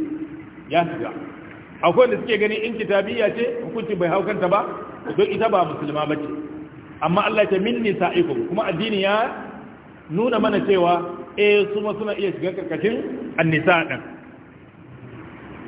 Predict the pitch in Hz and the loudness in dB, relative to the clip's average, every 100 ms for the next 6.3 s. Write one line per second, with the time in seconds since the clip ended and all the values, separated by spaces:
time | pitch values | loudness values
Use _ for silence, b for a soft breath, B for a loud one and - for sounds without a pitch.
0 | - - 185 180 175 175 175 190 180 170 | -6 2 4 6 6 4 4 4 2 0
1 | 151 143 127 135 120 - - - - - | -2 -2 -2 -4 -6 -10 -12 -14 -16 -18
2 | - - - 127 180 180 180 185 190 190 | -20 -20 -2 2 4 6 6 4 4 4
3 | 190 185 165 170 185 165 156 165 156 139 | 2 2 4 6 6 6 4 0 -4 -4
4 | 135 120 - - - - - - - - | -6 -6 -12 -16 -18 -20 -20 -20 -20 -20
5 | - - - - - - - - - - | -20 -20 -20 -18 -16 -16 -16 -14 -14 -14
6 | - - 220 | -8 0 0